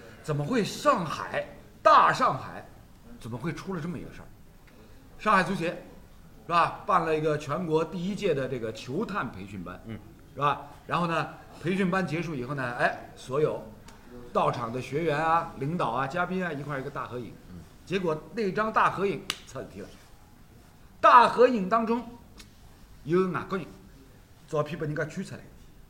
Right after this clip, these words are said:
Speaker 1: 搿外国人骗子呢？啊，搿桩事体，搿桩事体就，哎，经过这一个礼拜发酵，哎，闹得也蛮大的，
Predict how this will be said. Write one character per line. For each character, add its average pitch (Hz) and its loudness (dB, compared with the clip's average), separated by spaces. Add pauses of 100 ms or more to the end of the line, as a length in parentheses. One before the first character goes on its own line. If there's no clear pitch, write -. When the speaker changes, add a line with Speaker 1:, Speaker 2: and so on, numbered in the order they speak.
(300)
Speaker 1:
搿 185 0
外 160 0
国 175 -6
人 156 -8 (1600)
骗 - -6
子 220 -6
呢？ 123 -4 (2750)
啊， 113 -4 (400)
搿 143 -6
桩 220 2
事 139 -6
体， 131 -4 (160)
搿 143 -8
桩 208 2
事 165 -4
体 165 -2
就， 170 -2 (220)
哎， 185 -4 (380)
经 180 0
过 180 4
这 165 0
一 160 -2
个 175 2
礼 139 0
拜 143 0
发 156 0
酵， 147 -2
哎， 135 -2
闹 151 -2
得 135 -2
也 131 0
蛮 110 -6
大 139 0
的， 107 -6